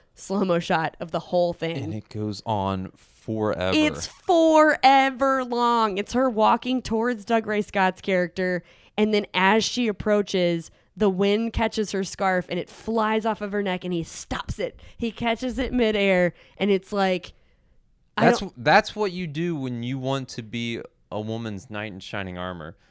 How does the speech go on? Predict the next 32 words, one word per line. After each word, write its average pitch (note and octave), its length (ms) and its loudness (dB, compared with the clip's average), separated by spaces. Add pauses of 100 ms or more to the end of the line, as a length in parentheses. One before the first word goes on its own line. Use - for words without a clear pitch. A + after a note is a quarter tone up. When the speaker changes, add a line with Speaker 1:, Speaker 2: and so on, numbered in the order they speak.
Speaker 1:
Save A#3 240 2
her A#3+ 40 4
Speaker 2:
is, A3+ 80 4
Speaker 1:
scarf? A#3 260 4
Speaker 2:
is A2+ 140 0
save B2+ 380 -2
her A2+ 120 -4
scarf A2+ 460 -2
Speaker 1:
Yeah, F3 220 0
Speaker 2:
with - 120 -8
Speaker 1:
every B3+ 380 4
Speaker 2:
the A#3+ 80 4
Speaker 1:
woman A3+ 300 6
is D#3+ 160 0
like, D3 200 6
Speaker 2:
smuggest C3+ 300 0
look B2 200 2
Speaker 1:
yeah. G#2 140 2
Speaker 2:
on G#2+ 80 -2
your G2+ 100 -2
face, F#2+ 480 -4
like, G2 200 -4
"I B2+ 220 0
got A#2 360 -2
you G#2 80 0
out F#2+ 100 2
of F2 120 -6
prison," F#2+ 520 -4 (160)
and F#2+ 80 -10
also G#2 520 -2 (180)
parlor E2+ 500 0
tricks. - 640 -12